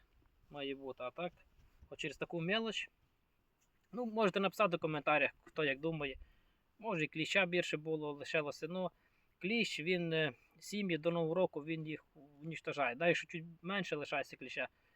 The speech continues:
то все одно він, ну, він би не допустив так далеко. Сім'я би не дійшла, вона б вже,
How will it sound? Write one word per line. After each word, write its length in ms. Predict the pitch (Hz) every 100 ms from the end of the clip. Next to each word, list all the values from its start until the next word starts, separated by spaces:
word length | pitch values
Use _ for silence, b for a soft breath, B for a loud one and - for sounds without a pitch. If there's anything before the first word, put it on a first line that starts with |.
| b -
то 60 |
все 160 | 160 185
одно 280 | 185 175 147
він, 460 | 151 151 139 147
ну, 120 | 151 143
він 200 | 151 151
би 120 | 160
не 100 | 156
допустив 420 | 147 - - 151
так 180 | 143 131
далеко. 400 | 131 127 - 117
Сім'я 340 | - 151 151 135
би 120 | 135
не 80 | 135
дійшла, 300 | 131 - 131
вона 180 | 135 127
б 140 | 135
вже, 220 | 127 139